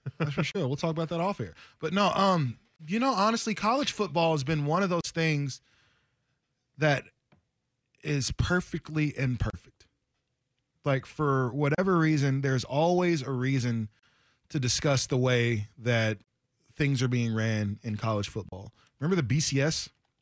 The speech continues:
Just a, a, a computer algorithm that was deciding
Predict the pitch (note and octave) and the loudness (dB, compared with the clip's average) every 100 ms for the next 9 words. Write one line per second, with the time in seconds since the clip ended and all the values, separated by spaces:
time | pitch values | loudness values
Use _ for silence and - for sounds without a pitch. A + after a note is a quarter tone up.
0 | _ _ _ _ _ _ _ _ - A2+ | _ _ _ _ _ _ _ _ -16 -4
1 | C#3+ C3+ - B2+ A2 A2 A2+ G2+ G#2 G2+ | 2 2 2 0 -2 -4 -8 -8 -8 -6
2 | - E3 D3 C#3+ C#3+ C#3+ D3 D3 C#3+ B2 | -2 0 2 2 2 0 0 0 0 -2
3 | B2+ A2+ A#2 C3+ C3 C3+ C3 | -4 -6 -4 0 2 2 0